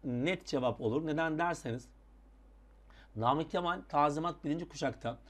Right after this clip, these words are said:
e, hatırlarsanız vatan, millet ve hürriyet şairi olarak bilinir ve tamamen kalemini topluma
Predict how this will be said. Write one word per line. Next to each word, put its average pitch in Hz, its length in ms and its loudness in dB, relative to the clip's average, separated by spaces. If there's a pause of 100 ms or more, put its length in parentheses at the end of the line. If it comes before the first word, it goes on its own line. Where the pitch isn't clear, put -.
(300)
e, 120 160 2
hatırlarsanız 156 800 0
vatan, 147 380 2
millet 151 400 0
ve 160 60 0
hürriyet 147 320 2
şairi 139 300 2
olarak 120 320 0
bilinir 160 240 -2
ve 165 120 2 (480)
tamamen 165 540 0 (320)
kalemini 143 600 0 (460)
topluma 151 680 0